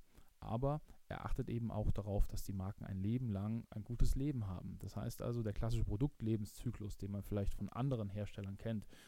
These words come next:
wo man mal ein, ich nenne jetzt keine Namen, aber irgendein Produkt hatte, ja, was man als Kind gegessen hat oder als Jugendlicher, was man aber heutzutage kaum noch findet oder gar nicht mehr,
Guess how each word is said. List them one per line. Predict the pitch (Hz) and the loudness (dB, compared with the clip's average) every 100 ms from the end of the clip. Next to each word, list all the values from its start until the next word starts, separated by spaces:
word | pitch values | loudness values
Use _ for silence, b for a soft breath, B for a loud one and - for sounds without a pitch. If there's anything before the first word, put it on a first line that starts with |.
| B | B
wo | 110 | -2
man | 107 101 | 2 2
mal | 98 104 104 95 | 2 2 0 -4
ein, | 104 101 101 98 95 95 107 - | -10 -12 -12 -12 -14 -16 -18 -14
ich | - | -6
nenne | 107 101 | -2 0
jetzt | - | 0
keine | 98 | 2
Namen, | 98 107 101 | 4 4 4
aber | 95 104 98 98 - | 4 2 0 -4 -6
irgendein | 117 104 104 | -6 -4 -8
Produkt | 104 - 120 - | -2 2 2 0
hatte, | 135 127 92 | -2 -2 0
ja, | 120 - B B - | -2 -4 B B -6
was | 104 | -2
man | 113 107 104 62 | 0 0 -2 -6
als | 113 - | -12 -8
Kind | 143 127 | -8 -4
gegessen | 107 113 117 104 | -2 -2 -2 -4
hat | 95 104 | -4 -6
oder | 101 | -6
als | 101 - | -6 -8
Jugendlicher, | 98 101 107 104 | -8 -4 -4 -4
was | 101 | -4
man | 107 | -4
aber | 104 | -4
heutzutage | 107 107 101 | -6 -6 -8
kaum | 101 104 | -8 -4
noch | 101 - | 0 4
findet | 123 113 98 | 4 4 2
oder | - | -2
gar | 104 101 | -4 -4
nicht | 101 - | -4 -2
mehr, | 110 | -4